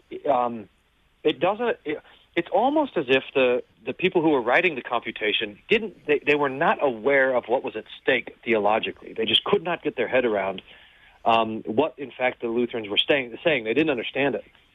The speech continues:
There's a couple of times, I think this is really interesting, that in the Confutation, they will actually accept what the Lutherans said, even though the Lutherans were aiming at them and saying that, "No, you understand things wrong."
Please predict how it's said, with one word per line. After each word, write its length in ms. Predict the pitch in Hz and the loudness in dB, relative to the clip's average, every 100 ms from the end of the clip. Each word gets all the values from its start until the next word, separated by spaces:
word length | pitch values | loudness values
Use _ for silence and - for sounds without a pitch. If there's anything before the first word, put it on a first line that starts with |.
| _ - - | _ -20 -2
There's 140 | 160 | 0
a 60 | 165 | 0
couple 400 | - 185 - - | -2 -4 -2 -8
of 60 | 185 | -10
times, 360 | 117 104 101 - _ | -10 -10 -10 -14 _
I 120 | 151 | 0
think 120 | 196 160 | 0 0
this 100 | 139 | -4
is 100 | 104 | 0
really 240 | 131 185 | 2 2
interesting, 440 | 110 95 90 92 90 _ _ _ _ _ _ _ - | 0 -6 -10 -12 -20 _ _ _ _ _ _ _ -4
that 140 | 147 | 0
in 100 | 175 | 2
the 80 | 165 | 0
Confutation, 840 | - 175 175 135 190 247 - 131 - _ _ _ | 0 -2 -2 -4 -2 -2 -4 -10 -12 _ _ _
they 80 | 175 | 0
will 160 | 226 | 0
actually 380 | 170 175 - 147 | 0 -2 -2 -2
accept 580 | 139 - - - 285 - | -2 -4 -4 0 0 -2
what 140 | 170 - | -8 -2
the 60 | |
Lutherans 560 | 131 143 180 - 131 120 - - - | 0 2 0 -2 -6 -6 -10 -12 0
said, 360 | 294 311 - - _ _ _ _ | 2 2 -2 -14 _ _ _ _
even 220 | 226 226 | -4 0
though 120 | 202 | 2
the 80 | 165 | 2
Lutherans 440 | 151 214 - 175 | 2 0 -2 -2
were 120 | 147 - | -2 0
aiming 400 | 175 247 240 165 | 2 4 4 4
at 160 | 147 | 2
them 240 | 120 117 151 | 2 2 2
and 120 | 160 - | 0 0
saying 260 | 175 185 | 0 2
that, 120 | 147 127 | -2 0
"No, 160 | 147 | 2
you 200 | 175 160 | 2 2
understand 420 | 151 151 - 139 135 | 2 0 0 -2 0
things 200 | 139 120 | -2 0
wrong." 200 | 220 | 0